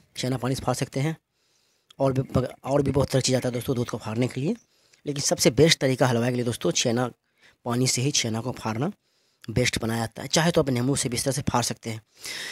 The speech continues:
तो दूध को दोस्तों उबाल लेंगे, उबाल लेने के बाद दोस्तों छेना को फाड़ लेंगे, और इसे आप दोस्तों, आप एक केजी, दो केजी दूध आप ख-, खाना चाहेंगे तो ज़रूर आप नहीं खा पाएंगे दोस्तों, आपका तबीयत ख़राब हो जाएगा।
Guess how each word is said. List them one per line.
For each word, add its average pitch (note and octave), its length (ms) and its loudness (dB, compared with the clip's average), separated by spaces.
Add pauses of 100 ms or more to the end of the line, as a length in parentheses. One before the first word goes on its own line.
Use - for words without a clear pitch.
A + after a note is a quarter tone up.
(120)
तो - 100 -2
दूध - 180 6
को G3 80 4
दोस्तों F#3 280 6
उबाल D#3+ 320 4
लेंगे, F#3+ 260 6
उबाल D3 360 2
लेने D#3 220 6
के D3 100 0
बाद C3 140 2
दोस्तों G#3 320 0 (520)
छेना C#3 260 2
को C#3+ 100 -2
फाड़ C#3+ 280 2
लेंगे, E3 240 4 (680)
और F3+ 140 2
इसे F#3 160 0
आप E3+ 140 -2 (1600)
दोस्तों, F#3+ 260 8
आप G3 200 6
एक F#3+ 240 10
केजी, E3+ 220 4
दो D#3+ 160 8
केजी D#3 200 4
दूध D3+ 160 6
आप C#3 140 4
ख-, D3 140 0
खाना D3 320 6
चाहेंगे D3 400 6
तो D3+ 60 6
ज़रूर C#3 240 8
आप C#3 160 4
नहीं C3+ 200 0
खा C#3 160 4
पाएंगे C3+ 260 4
दोस्तों, C#3 260 4
आपका - 180 -6
तबीयत B2+ 240 -2
ख़राब B2+ 260 -2
हो A#2+ 80 0
जाएगा। C3+ 260 2